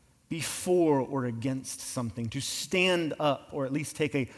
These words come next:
a hypothetical stance for something.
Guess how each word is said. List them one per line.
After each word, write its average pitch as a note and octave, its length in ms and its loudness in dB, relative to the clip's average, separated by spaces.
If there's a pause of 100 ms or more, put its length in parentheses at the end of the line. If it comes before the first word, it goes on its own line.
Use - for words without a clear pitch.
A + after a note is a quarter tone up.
(140)
a E3 60 6
hypothetical F#3+ 840 4
stance - 760 -6 (680)
for F3 340 -2
something. - 460 -8